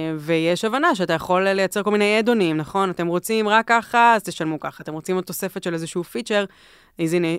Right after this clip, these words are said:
זה, זה האלמנטים שבעצם האקט המכירתי הזה יכול לשחק תפקיד. מאוד מאוד חשוב, אנחנו בסוף לא רוצים לאבד את קהל ה-B to C שלנו.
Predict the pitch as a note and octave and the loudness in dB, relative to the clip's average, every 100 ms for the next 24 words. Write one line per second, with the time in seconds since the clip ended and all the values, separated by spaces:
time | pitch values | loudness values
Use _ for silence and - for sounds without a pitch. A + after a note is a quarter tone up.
0 | - G3 E3+ F3+ - E3+ F#3+ F3+ F3+ F#3 | -6 -6 -2 -2 -2 2 4 4 4 2
1 | G3+ F#3 D#3+ E3 E3+ - F3 D3+ D3+ D3+ | -2 -2 -2 -2 -2 -4 -4 -2 -4 -4
2 | F3+ F3+ G3 F3+ - D#3 D3+ F3+ E3 D3+ | -2 -2 0 -2 -2 -4 -2 -2 -2 -4
3 | - E3 D#3 - E3 - - - A#3 C#4+ | -2 -2 -4 -10 -12 -14 -8 -4 -2 -4
4 | - - _ _ _ _ _ F#3+ E3 F3+ | -10 -20 _ _ _ _ _ -4 -4 -4
5 | - A#3 A#3+ G#3 A3+ F3+ - A#3+ G3+ D#3 | 4 4 6 4 2 -4 -2 0 2 0
6 | - E3 D3+ A3 A3 F3 A3+ G#3 F#3+ D#3+ | -2 -4 -2 -4 -2 -2 -4 -4 -2 -2
7 | D#3 E3+ - D#3+ D#3 D3+ - - A3+ G#3 | -2 -4 0 0 0 -2 -6 -6 -6 -6
8 | D#3+ C#3 | -6 -8